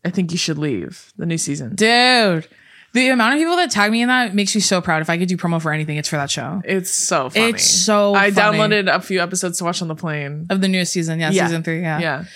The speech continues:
Speaker 2: All the episodes are, like, what, twenty minutes, if
Speaker 1: If
Speaker 2: that?
Speaker 1: that, yeah.
Speaker 2: And there's, like, probably, like, three or four skits in each one.
Speaker 1: Dude.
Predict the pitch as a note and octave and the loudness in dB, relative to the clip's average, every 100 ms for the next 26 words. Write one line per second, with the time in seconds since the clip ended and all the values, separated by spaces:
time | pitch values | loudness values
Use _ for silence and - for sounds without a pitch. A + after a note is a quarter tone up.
0 | - - A3 C#4 C4 B3+ C#4+ C#4 C4+ A#3 | -12 0 2 2 0 0 -2 -2 0 0
1 | G3 G3 E3+ D#3+ - F#3 F3+ F3 E3 F#3 | 0 0 0 -2 -4 -2 0 0 0 -2
2 | A3 G3 F3+ - D#3+ E3 C3+ C3+ - D#3 | -2 -2 -2 0 0 2 2 0 -2 -4
3 | D#3 E3+ G3 F#3+ F#3+ F#3+ F3+ F#3 F#3+ F3+ | -4 0 0 2 0 -2 -2 -2 0 -2
4 | F3 F#3 F3 F3 F3+ F3 - D#3+ E3 E3+ | -4 -2 -2 0 0 0 0 -2 -2 -4
5 | E3 - D3+ D3+ F3+ G#3+ G#3 E3+ E3 E3+ | -4 -4 -4 -2 -2 -2 -2 -2 -2 -4
6 | E3 | -10